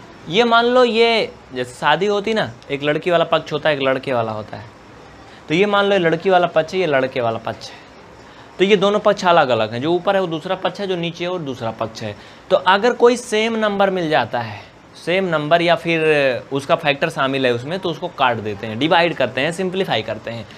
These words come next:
तो इस तरह से अगर आप यहाँ थोड़ा ध्यान से देखो तो यहाँ नाइन है, यहाँ भी नाइन है, ये divide हो गया।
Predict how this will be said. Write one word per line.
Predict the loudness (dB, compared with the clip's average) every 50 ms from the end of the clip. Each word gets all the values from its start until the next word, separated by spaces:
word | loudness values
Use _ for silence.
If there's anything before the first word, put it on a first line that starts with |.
| -20 -20 -20 -10 -2
तो | 2 2
इस | 2 2
तरह | 2 0 0
से | 2 2 2
अगर | 2 4 4 4
आप | 4 2 2
यहाँ | 0 0 2 2 2 2 2 -2 -6 -12 -20 -20 -18 -14 -10 -10 -8
थोड़ा | -6 0 2 2 4 4 2
ध्यान | 0 -2 -4 -4 -6 -6
से | -6 -6
देखो | -6 -4 -6 -4 -6 -8 -8 -10 -12 -20 -20 -20 -12 -6
तो | -4
यहाँ | -4 -2 -2 -2
नाइन | -2 -2 -2 -2 -2 0 -2 -2 -2
है, | -4 -2 -2
यहाँ | -2 -2 -2 -4 -2 -2
भी | 0 0
नाइन | 0 0 0 0 -2 -2
है, | -2 -2 -4 -4 -10 -18 -20 -20 -20 -8 -4
ये | -2 0
divide | 0 0 0 -2 -2 -2
हो | -6 -8 -10
गया। | -10 -10 -12 -14